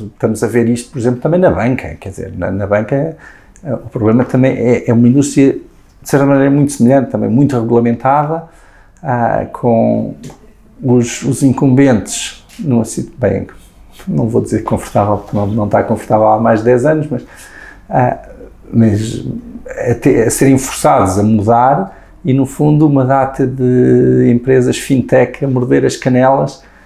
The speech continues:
ah, e a apanhar aqui pedaços, aqui pedaços ali do negócio. Eu acho que o mesmo se passa na universidade. Sendo que, já agora, e se calhar um ponto, um, um ponto que me parece importante, que é assim,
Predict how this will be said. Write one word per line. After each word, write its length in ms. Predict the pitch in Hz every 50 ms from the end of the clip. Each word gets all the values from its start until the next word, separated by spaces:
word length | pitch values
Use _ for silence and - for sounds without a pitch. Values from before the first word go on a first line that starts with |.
| _ _ - -
ah, 300 | 170 - 117 120 117 113
e 180 | 113 113 113 117
a 60 | 110
apanhar 600 | 110 - 131 117 113 120 120 123 120 117 - - - - 190 214 - 95
aqui 280 | 127 127 - 139 127
pedaços, 580 | 120 - - - - 127 120 117 - - - 123
aqui 360 | 123 120 - - 120 120 120
pedaços 500 | 120 - - 160 127 117 113 - - 117
ali 180 | 113 113 117 113
do 120 | 113 117
negócio. 440 | 117 113 110 104 - - - - - - - - - _ _ - - - - - - -
Eu 100 | - 131
acho 140 | 123 117 -
que 60 | -
o 20 | 160
mesmo 220 | 156 143 175 156
se 80 | - -
passa 340 | - 165 156 147 - 165
na 80 | 151 151
universidade. 480 | 156 160 156 151 - - 190 175 - - - - - - - - - _ - - - - - - - - - - - - - - - - - - - - - - - - - - - - - - - - -
Sendo 380 | - - - 202 208 185 -
que, 640 | - - - 135 127 - 156 160 160 160 147 147 143 143
já 140 | 143 147
agora, 220 | 135 123 131 131 135
e 320 | 120 107 117 120 - - 117
se 100 | - -
calhar 200 | - 117 117 117
um 80 | 113
ponto, 380 | 110 - 120 117 113 - - 117
um, 380 | 117 110 95 - - 123 104 98 - -
um 100 | 135 104
ponto 300 | - 131 117 101 - -
que 220 | - _ - -
me 40 | 113
parece 300 | 95 110 95 95 - -
importante, 340 | 95 - - - 98 95 -
que 80 | -
é 40 | 226
assim, 160 | - - -